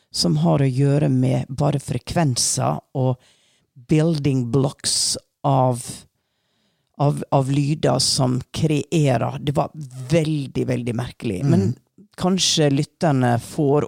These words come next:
Speaker 1: opp indre bildet. Det er jo alltid veldig spennende, for vi får jo mye tilbakemeldinger.
Speaker 2: Ja, det er alltid
Speaker 1: Eh,
Speaker 2: noen som
Speaker 1: som
Speaker 2: får,
Speaker 1: noen
Speaker 2: eh,
Speaker 1: som opplever ting,
Speaker 2: Ja, ja.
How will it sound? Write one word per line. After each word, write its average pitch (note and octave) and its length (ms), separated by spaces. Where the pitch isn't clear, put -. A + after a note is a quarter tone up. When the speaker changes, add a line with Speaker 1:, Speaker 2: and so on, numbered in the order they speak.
Speaker 1:
opp - 240
indre B2 320
bildet. A#2 420
Det - 40
er D#3+ 40
jo E3 40
alltid E3+ 220
veldig D#3 180
spennende, D3+ 560
for C3 140
vi C3 120
får C#3+ 200
jo C3+ 60
mye C3+ 220
tilbakemeldinger. A#2+ 920
Speaker 2:
Ja, C3 120
det D3 60
er - 20
alltid C#3+ 220
Speaker 1:
Eh, C3+ 140
Speaker 2:
noen C3+ 100
som - 80
Speaker 1:
som E3 160
Speaker 2:
får, E3 80
Speaker 1:
noen E3+ 160
Speaker 2:
eh, - 80
Speaker 1:
som D#3+ 160
opplever D#3 640
ting, C#3+ 320
Speaker 2:
Ja, D3 160
ja. G3 140